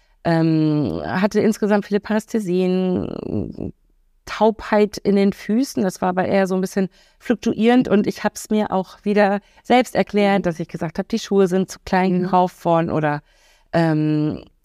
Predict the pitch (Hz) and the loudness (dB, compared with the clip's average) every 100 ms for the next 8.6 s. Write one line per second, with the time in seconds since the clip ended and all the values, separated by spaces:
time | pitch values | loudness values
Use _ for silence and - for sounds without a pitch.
0 | _ 170 143 117 - - _ _ _ _ | _ 0 0 0 -4 -14 _ _ _ _
1 | _ _ - 214 214 220 196 185 180 175 | _ _ 2 4 4 2 0 0 0 0
2 | 175 95 73 80 - - - - 349 190 | -2 -4 -8 -8 -6 -6 -4 4 4 4
3 | 226 - - 208 220 208 214 214 208 208 | -2 -2 -4 0 2 0 0 0 2 0
4 | 202 - - 170 175 170 175 185 - 214 | -2 -4 -4 -2 0 2 2 0 0 -2
5 | 214 208 - - - 185 175 170 165 165 | 0 0 -2 -12 -4 0 2 2 0 0
6 | 165 - 160 - - - - 165 - - | -2 0 -2 -4 -8 -8 -4 -4 -6 -8
7 | - - - 269 240 208 202 196 - - | -6 -2 2 4 4 2 0 0 -2 -14
8 | - - 160 170 175 | -10 -4 -2 0 0